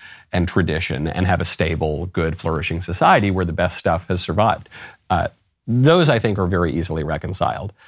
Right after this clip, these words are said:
But the kind of rationalism of a world without God,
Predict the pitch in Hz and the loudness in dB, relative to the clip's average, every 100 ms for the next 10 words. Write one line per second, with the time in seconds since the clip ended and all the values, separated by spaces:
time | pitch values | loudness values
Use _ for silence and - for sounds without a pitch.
0 | - _ 104 104 90 - _ _ _ 101 | -20 _ 2 4 4 2 _ _ _ 0
1 | 123 104 95 90 85 - _ _ _ - | 2 2 0 -2 -4 -10 _ _ _ -14
2 | 92 92 104 113 117 - 101 98 95 95 | -4 4 6 6 4 0 0 2 0 0
3 | 90 87 85 87 92 90 92 90 82 - | 0 0 0 0 0 2 2 2 2 2
4 | 87 85 78 71 - | 4 4 2 -2 -8